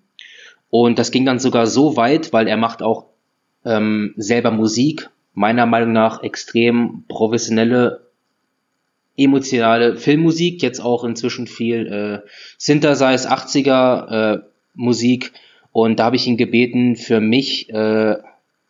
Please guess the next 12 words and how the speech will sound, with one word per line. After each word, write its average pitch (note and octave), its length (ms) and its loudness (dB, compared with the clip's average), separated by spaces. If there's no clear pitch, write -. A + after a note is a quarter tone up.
für A#2+ 240 2
meine A#2 200 2
erste B2+ 280 -2
Kür, E3 420 2
falls A#2+ 220 0
ich's B2 120 -4
ins A#2+ 140 -4
Finale A2 300 0
schaffe, C#3+ 360 0
zweitausendfünfzehn C3 920 -2
war C3 120 4
das, C3 300 0